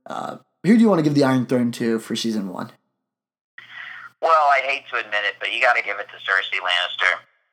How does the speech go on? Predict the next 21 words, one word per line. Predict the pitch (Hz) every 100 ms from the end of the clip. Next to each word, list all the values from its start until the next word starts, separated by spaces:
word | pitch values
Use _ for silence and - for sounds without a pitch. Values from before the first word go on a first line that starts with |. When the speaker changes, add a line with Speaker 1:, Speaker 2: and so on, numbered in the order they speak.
| _ -
Speaker 2:
I | 101 98 98
mean, | 98 95 90
she's, | - - 113 104 101 - - _ - _ _ - -
you | 110
know, | 104
she's, | 98 - 131 123 - - - _ _ -
just | - -
look | 143 131
at | 127
her, | 117 113 95 -
her | 113
track | - 98 -
record. | 95 - 82 -
She's, | - 120 113 113 104 - -
uh, | - - 107 107 101 - -
she | - 117 120 127 -
managed | 117 117 120 -
to |
get | 107 113 113 - _ -
Jon | 123 113 120
Arryn | 113 113 117